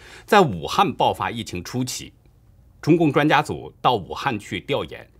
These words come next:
随后在一月十号呢，中共专家组成员、北京大学第一医院的主任医师王广发，他就对央视说：“病毒人不传人，疫情可防可控。”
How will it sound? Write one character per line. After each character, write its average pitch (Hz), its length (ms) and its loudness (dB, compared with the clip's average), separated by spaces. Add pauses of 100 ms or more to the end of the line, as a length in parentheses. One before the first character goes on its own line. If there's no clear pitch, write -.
(340)
随 147 220 2
后 202 120 2
在 170 200 4 (100)
一 160 120 -6
月 185 180 4
十 95 320 -4
号 156 240 2
呢， 73 160 -8
中 135 200 -2
共 139 120 -2
专 135 120 0
家 135 120 4
组 101 160 -4
成 98 240 -6
员、 90 240 -8 (400)
北 120 200 4
京 170 180 2
大 165 160 2
学 123 240 2
第 147 260 -6
一 165 220 -4
医 - 40 -4
院 156 140 4
的 101 120 2
主 80 240 -10
任 117 200 0
医 127 80 -2
师 123 220 0
王 127 420 0
广 73 240 -4
发， 113 300 0
他 - 160 -6
就 104 100 -8
对 92 300 -6
央 147 180 0
视 147 200 -4
说： - 280 -10 (540)
“病 214 220 4
毒 143 180 4
人 143 220 2
不 185 160 -4
传 120 280 -4
人， 98 480 -4
疫 175 200 -4
情 117 200 -4
可 104 200 -8
防 90 180 -4
可 - 180 -6
控。” 156 240 -2